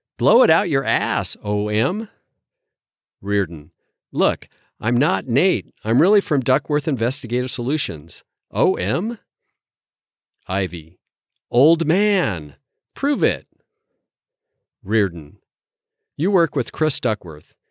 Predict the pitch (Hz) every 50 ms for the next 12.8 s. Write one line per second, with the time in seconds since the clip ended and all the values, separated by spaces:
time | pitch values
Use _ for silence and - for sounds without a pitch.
0 | _ _ _ - 143 151 165 139 147 175 190 180 - - 123 107 101 95 110 123
1 | 156 156 - - - 131 117 117 123 123 - - 131 117 113 123 147 147 123 95
2 | - - - 101 85 76 - - - - _ _ _ _ _ _ _ _ _ _
3 | _ _ _ _ _ _ _ _ _ 92 90 92 90 76 85 78 82 104 _ _
4 | _ _ _ _ _ _ _ _ _ _ _ _ _ _ - - 214 240 247 196
5 | 156 131 107 92 90 92 101 123 165 190 180 _ _ _ _ _ _ _ _ _
6 | _ _ _ _ _ _ _ _ _ _ _ _ _ _ _ _ _ _ _ 101
7 | 101 104 98 85 - 82 73 69 78 _ _ _ _ _ _ _ _ _ _ _
8 | _ _ _ - 127 127 - - - 151 151 202 226 233 208 185 151 - - 160
9 | 139 107 104 104 123 143 123 101 92 87 85 82 85 90 107 131 143 135 127 160
10 | 170 170 196 175 165 151 135 123 127 123 131 120 - - 135 147 139 90 71 -
11 | - _ _ _ _ _ _ _ - 120 135 147 131 156 196 214 - - 139 120
12 | 113 107 120 113 104 107 113 123 143 143 110 90 76 76 -